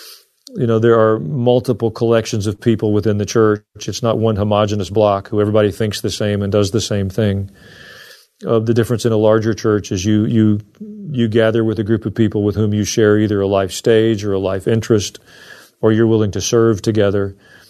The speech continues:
You've only got about twenty friends, room for twenty friends in your life. When you get past that, no matter what Facebook says, your dance card gets full. You don't have room for that many birthdays or that many anniversaries or that much trauma.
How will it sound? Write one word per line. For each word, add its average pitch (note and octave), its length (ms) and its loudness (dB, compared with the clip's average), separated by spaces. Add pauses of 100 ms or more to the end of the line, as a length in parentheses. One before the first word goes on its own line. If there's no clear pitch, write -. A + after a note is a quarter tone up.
(160)
You've B2 140 -2
only D3+ 180 4
got B2 140 4
about A#2+ 320 0
twenty A#2+ 280 -2
friends, A#2 420 -2
room C3 260 2
for A#2 100 -4
twenty A2+ 300 -2
friends A#2 320 0
in A2+ 80 -2
your A#2 140 2
life. A#2 280 0
When A2 80 -4
you G#2+ 80 -4
get A2+ 200 0
past A2 340 -4
that, A2+ 340 0
no C#3+ 140 -6
matter A2+ 220 2
what A#2 140 2
Facebook A2+ 480 -2
says, G#2 380 -2 (500)
your B2 100 4
dance A#2+ 280 0
card A2 260 0
gets G#2+ 180 -4
full. B2 280 2
You A2+ 60 2
don't A2+ 120 0
have A2 140 0
room A2+ 160 0
for A2+ 100 -2
that A2+ 120 0
many G#2+ 160 -2
birthdays A2+ 580 2
or G#2 80 -2
that G#2 120 0
many G#2 240 -4
anniversaries A2 640 0
or A2 120 -2
that A#2 180 2
much A2+ 240 -2
trauma. B2+ 520 -2